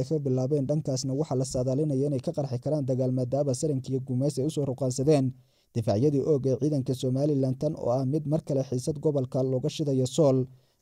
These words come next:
maadaama hore Cayn iyo Togdheer ay dagaal looga dhaceen.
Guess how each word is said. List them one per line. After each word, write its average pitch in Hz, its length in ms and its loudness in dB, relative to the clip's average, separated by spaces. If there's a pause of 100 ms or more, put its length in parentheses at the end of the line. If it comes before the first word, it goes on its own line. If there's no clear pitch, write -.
maadaama 131 400 2
hore 143 260 2
Cayn 131 340 0
iyo 156 160 2
Togdheer 139 380 0
ay 131 100 2
dagaal 131 280 2
looga 135 220 4
dhaceen. 143 380 4